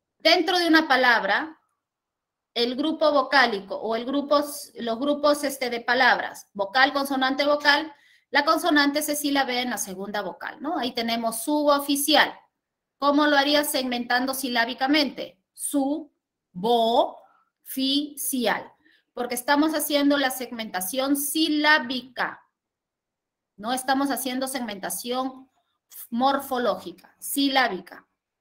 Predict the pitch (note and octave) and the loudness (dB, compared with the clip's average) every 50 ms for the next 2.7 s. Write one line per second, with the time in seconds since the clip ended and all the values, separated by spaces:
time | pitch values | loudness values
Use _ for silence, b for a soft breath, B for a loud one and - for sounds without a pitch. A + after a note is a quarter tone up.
0 | _ G3 F#3+ F#3 F#3 F#3+ F#3+ C4+ C4+ - - G3 G3 - C4+ C#4 - D4+ C#4+ D4 | _ -18 -12 -10 -8 -6 -4 -4 -4 -4 -4 -6 -6 -6 -4 0 2 2 4 4
1 | D4+ C#4+ C4+ C#4 - - C#4+ D4 C#4+ C#4+ D4 C#4 C#4 C#4+ C#4+ C#4+ D4 C#4+ C#4 D4 | 4 2 2 0 0 -2 0 0 0 0 0 0 2 2 4 4 4 2 2 2
2 | D4+ C#4+ D4+ E4 D4+ C#4+ C#4+ C#4 C#4 D4+ D#4+ - - | 2 4 4 4 4 4 2 2 0 0 0 -2 -8